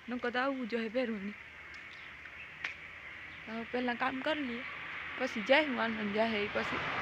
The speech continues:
પહેલાં શાક વઘારવું ચાલો તો હવે શાક વઘારી લાવું. મેં શાક કરી લીધું ને ફળિયું મનસાએ વાર દીધું.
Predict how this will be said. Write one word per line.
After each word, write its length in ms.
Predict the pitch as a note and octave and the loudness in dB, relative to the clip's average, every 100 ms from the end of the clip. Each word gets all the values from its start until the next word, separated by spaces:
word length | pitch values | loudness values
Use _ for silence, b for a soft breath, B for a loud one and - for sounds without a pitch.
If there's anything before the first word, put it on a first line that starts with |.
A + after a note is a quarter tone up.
| - - - - - - - - - | 0 0 0 0 2 2 2 2 2
પહેલાં 300 | - B3 B3+ | 4 6 6
શાક 360 | A#3 C#4+ C4+ C#4+ | 8 10 10 10
વઘારવું 420 | C#4+ D4+ C4 A3+ | 8 8 8 4
ચાલો 220 | B3+ D4+ | 4 2
તો 140 | - | 0
હવે 240 | A3 A3 G#3+ - - - - - | -2 -2 -2 -4 -8 -8 -8 -6
શાક 300 | - C4+ B3 | 4 6 8
વઘારી 380 | B3+ B3+ E4 D4 | 6 8 8 6
લાવું. 360 | A3 G#3 A3 C#4+ - - - - - | 4 2 2 2 2 2 0 -2 -4
મેં 160 | C#4 B3+ | 0 2
શાક 280 | C#4 C#4 C#4+ | 12 12 12
કરી 180 | D#4 E4+ | 12 12
લીધું 340 | F4+ D4 E4 | 12 10 8
ને 80 | A#3+ | 6
ફળિયું 320 | A#3+ C4 B3+ | 6 6 6
મનસાએ 380 | B3+ D4+ D4+ C4+ | 4 2 8 10
વાર 200 | A#3 C#4+ | 12 12
દીધું. 380 | C#4+ C#4+ G3+ B3+ | 12 4 4 0